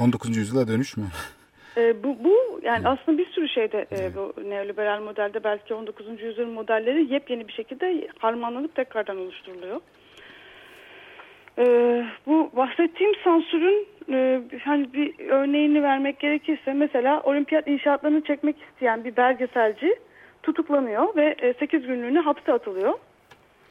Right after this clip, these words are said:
Speaker 2: E, kefaret, e, ödemek istiyor ama,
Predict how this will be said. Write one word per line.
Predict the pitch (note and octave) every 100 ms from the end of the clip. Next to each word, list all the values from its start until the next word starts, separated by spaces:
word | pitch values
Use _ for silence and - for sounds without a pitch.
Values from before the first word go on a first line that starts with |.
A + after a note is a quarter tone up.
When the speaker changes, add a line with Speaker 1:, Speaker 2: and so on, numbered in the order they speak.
| - - A#3
Speaker 2:
E, | A3+ A3 A3 G#3+ G#3+ G#3 A2 - - - - - - - - - - - - -
kefaret, | C#4+ C#4 D#4+ E4 F#4+ F#4 - - - -
e, |
ödemek | A#3 A3 A#3+ A#3 A#3 A3
istiyor | A#3+ - - B3 E4+ C#5 - - - -
ama, | D#4+ D4+ A4